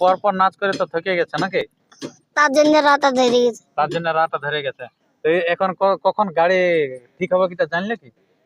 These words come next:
Speaker 2: না।
Speaker 1: ওস্তাদ যে নামে দেখে নাই? মোটামুটি কত দূর খারাপ আছে, কতক্ষণ পরে গাড়ি ছাড়বে?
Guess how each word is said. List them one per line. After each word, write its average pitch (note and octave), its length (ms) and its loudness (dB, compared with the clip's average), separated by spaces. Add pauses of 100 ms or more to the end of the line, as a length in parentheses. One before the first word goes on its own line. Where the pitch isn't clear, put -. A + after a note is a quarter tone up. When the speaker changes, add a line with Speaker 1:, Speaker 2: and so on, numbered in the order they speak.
(100)
Speaker 2:
না। C4 280 0 (720)
Speaker 1:
ওস্তাদ F#3 320 -8 (160)
যে F3+ 80 -2 (160)
নামে F#3 200 -8 (160)
দেখে F#3+ 220 -10
নাই? C3 100 -16 (880)
মোটামুটি F#3 380 -6
কত F#3+ 120 -6 (100)
দূর F3 120 -4 (240)
খারাপ F3 280 -4 (120)
আছে, F3 180 -6 (320)
কতক্ষণ F3 340 -6
পরে F3 220 -4
গাড়ি E3 200 -4
ছাড়বে? E3 280 -8